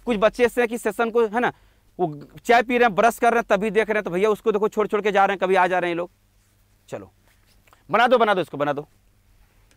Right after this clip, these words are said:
बना दो, बना दो भैया, ठीक है, बनाओ। आसान है भाई, आसान है, टेंशन मत लेना। और इस तरह सवाल हम pipe and cistern में, ये time and work में कराए भी हैं, तुम लोग टेंशन मत लो,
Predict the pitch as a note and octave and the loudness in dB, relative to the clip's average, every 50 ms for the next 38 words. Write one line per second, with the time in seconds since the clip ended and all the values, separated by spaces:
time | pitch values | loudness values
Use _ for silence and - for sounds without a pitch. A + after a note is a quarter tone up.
0 | _ _ _ - _ _ _ _ _ _ _ _ _ _ _ _ _ _ _ - | _ _ _ -20 _ _ _ _ _ _ _ _ _ _ _ _ _ _ _ -6
1 | B2 D3 E3 E3+ E3 E3+ D#3 D#3 D3+ C#3+ C#3+ C3 B2+ C#3 E3 F3 - _ _ _ | -2 2 2 2 2 2 0 0 0 -2 -2 -4 -6 -6 -6 -8 -10 _ _ _
2 | _ _ _ _ _ _ _ _ _ _ _ _ _ _ _ _ - D3 D3+ G3 | _ _ _ _ _ _ _ _ _ _ _ _ _ _ _ _ -10 -4 -2 -2
3 | D#3+ - - _ - A#2+ B2 B2+ C#3 C#3+ _ _ _ _ _ _ _ _ _ _ | -2 -2 -6 _ -6 -2 -2 0 -2 -2 _ _ _ _ _ _ _ _ _ _
4 | _ _ _ _ _ _ _ _ _ _ _ _ _ _ _ _ _ _ _ _ | _ _ _ _ _ _ _ _ _ _ _ _ _ _ _ _ _ _ _ _
5 | - - - E3 E3+ F3+ E3+ C3 C#3 D#3 C#3 C3+ - D3 D3 C#3 A#2 - A#2 A#2 | -10 -8 -4 -2 -2 -2 -2 0 0 0 -2 -2 -4 -4 -6 -6 -6 -10 -12 -14
6 | A#2 C3+ C3 B2+ A2+ A#2 G#2 G2 F#2+ - _ _ _ _ _ _ _ _ _ _ | -10 -10 -8 -8 -8 -10 -12 -14 -14 -18 _ _ _ _ _ _ _ _ _ _
7 | _ _ _ _ _ _ - - - - _ _ - - D3+ D#3+ E3 - - F3 | _ _ _ _ _ _ -20 -20 -20 -20 _ _ -14 -8 -6 -6 -6 -4 -4 -4
8 | E3 F3+ E3+ F3 F3 F3 F3 - E3+ D#3+ E3 D#3+ F3 E3 - E3 - F3+ E3 F3 | -4 -2 0 0 0 0 0 2 2 2 2 0 -4 -8 -10 -8 -6 -6 -4 -4
9 | E3+ F3 E3+ E3 - _ _ - D#3+ D#3+ D#3+ E3+ E3+ E3 E3 D#3 D#3+ F3 E3+ D#3+ | -2 -2 -2 -2 -4 _ _ 0 2 2 2 2 2 2 2 0 0 -2 0 0
10 | C#3 C#3 C#3+ D3 C3+ C3 A2+ G#2 F#2+ - _ - A#2+ C3 C3 - B2+ A#2+ A2+ C#3 | 2 2 2 2 0 -2 -6 -8 -10 -14 _ -12 -10 -10 -8 -8 -8 -8 -8 -8
11 | B2+ A#2+ G#2 - G2+ G2 - | -8 -8 -8 -12 -14 -16 -18